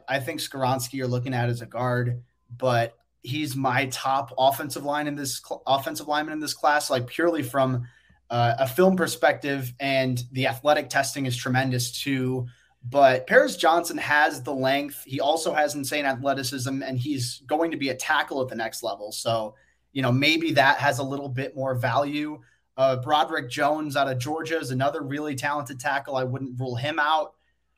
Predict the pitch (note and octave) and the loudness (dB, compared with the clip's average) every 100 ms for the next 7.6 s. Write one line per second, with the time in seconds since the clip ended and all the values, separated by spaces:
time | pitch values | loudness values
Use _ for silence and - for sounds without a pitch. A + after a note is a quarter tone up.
0 | _ C3+ C3+ C3+ D3+ G#3+ G3+ B2+ D#3+ D#3+ | _ 2 4 4 2 -2 -2 -4 -2 -2
1 | C3 B2+ A#2+ C3 C#3 C#3 C#3 C#3 - B2 | -2 -2 0 0 0 -2 -4 -6 -8 0
2 | D#3+ F#3 F#3 D#3+ D#3 E3 E3 - E3+ E3+ | 2 2 -2 -8 -4 -4 -4 2 2 2
3 | E3 E3+ E3+ D#3+ E3+ D#3+ D#3+ D#3 D#3 E3 | -2 -2 -2 -6 -6 -6 -6 -4 -2 0
4 | E3 E3+ E3+ - _ _ _ _ _ _ | 0 0 -2 -12 _ _ _ _ _ _
5 | _ _ A#2 C#3 E3 F3 G#3 A3+ A#3 F#3 | _ _ -12 -6 4 4 6 2 0 4
6 | F#3+ G#3 G3 F#3+ G3+ G3 F#3+ G3 F#3+ G3 | 2 2 2 4 4 4 4 4 4 2
7 | - G3 G3 G#3+ G3 - | 4 6 6 6 -2 -12